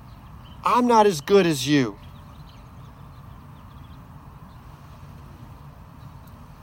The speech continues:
Jesus has been addressing this in his sermon up to this point. You remember where he says,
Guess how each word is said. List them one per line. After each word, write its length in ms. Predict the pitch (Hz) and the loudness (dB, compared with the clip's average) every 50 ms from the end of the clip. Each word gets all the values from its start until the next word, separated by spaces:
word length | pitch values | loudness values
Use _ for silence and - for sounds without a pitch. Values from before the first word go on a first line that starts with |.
| - | -12
Jesus 300 | - - 175 196 180 - | -6 -4 -4 -4 -2 -2
has 140 | 202 196 156 | -4 -4 0
been 140 | 151 208 202 | 4 4 4
addressing 500 | 202 185 156 185 202 240 220 - 233 208 | 4 4 2 2 0 0 0 0 -2 0
this 200 | 190 175 - - | 0 0 -2 -2
in 60 | 185 | -2
his 120 | 180 160 - | -2 -2 0
sermon 320 | - 208 214 202 196 190 | 2 2 2 4 4 2
up 120 | 208 214 - | 2 0 0
to 60 | 208 | 0
this 160 | 214 226 - | -2 -2 -2
point. 320 | - - - 220 226 220 208 | -2 0 4 4 4 4 4
You 60 | 190 | 2
remember 240 | 190 196 196 185 190 | 0 0 2 2 0
where 100 | 190 185 | 0 0
he 60 | 175 | -2
says, 240 | - - 196 165 | -2 -2 -2 -2